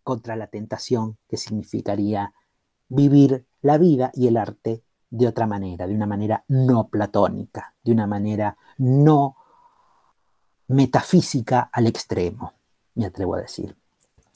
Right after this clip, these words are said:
Otra pregunta, ¿la creación de la belleza es producto del espíritu o la belleza pertenece a los sentidos? Bueno, se desprende de lo anterior también, o implica también lo anterior. Es decir,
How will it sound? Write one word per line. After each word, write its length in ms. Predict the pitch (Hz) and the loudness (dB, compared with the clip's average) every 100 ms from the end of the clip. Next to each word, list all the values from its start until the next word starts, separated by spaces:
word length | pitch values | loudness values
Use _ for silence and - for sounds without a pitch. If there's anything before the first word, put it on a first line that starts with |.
| _ | _
Otra 400 | 202 196 180 175 | 4 6 2 2
pregunta, 720 | 139 117 101 95 - 92 - _ _ _ - | 4 4 2 -2 -6 -10 -10 _ _ _ 2
¿la 160 | 147 156 | 4 6
creación 520 | 165 170 151 - 214 | 6 6 4 2 4
de 60 | 196 | 6
la 140 | 156 | 4
belleza 480 | 131 - 120 113 - | 2 0 -2 -4 2
es 180 | - 110 | 2 2
producto 520 | - 143 175 196 196 | 2 4 2 4 4
del 140 | 151 | 4
espíritu 680 | 135 - 233 269 - 285 269 _ _ | 0 0 2 2 0 -2 -2 _ _
o 100 | - | 0
la 120 | 151 131 | 2 2
belleza 380 | 123 160 143 | 0 -2 -2
pertenece 460 | - - 127 123 - | -4 -4 -4 -6 -4
a 40 | |
los 100 | 110 | -6
sentidos? 360 | - 113 110 127 | -6 -10 -6 -4
Bueno, 280 | 151 131 - _ _ _ | -4 -4 -8 _ _ _
se 240 | - - 156 | -8 2 2
desprende 460 | 147 - 190 185 | 2 4 6 8
de 80 | 139 | 6
lo 80 | 117 | 4
anterior 580 | 110 110 117 113 92 87 | 0 -4 -4 -4 -6 -10
también, 420 | - 104 104 107 _ _ - | -16 -14 -16 -16 _ _ -6
o 100 | 127 | -4
implica 600 | 120 120 165 175 147 120 | -2 0 4 4 2 -6
también 320 | 110 117 107 | -8 -8 -8
lo 80 | 110 | -10
anterior. 440 | 110 - 104 - - | -14 -12 -12 -12 -16
Es 80 | 117 | -18
decir, 260 | - 123 | -8 -8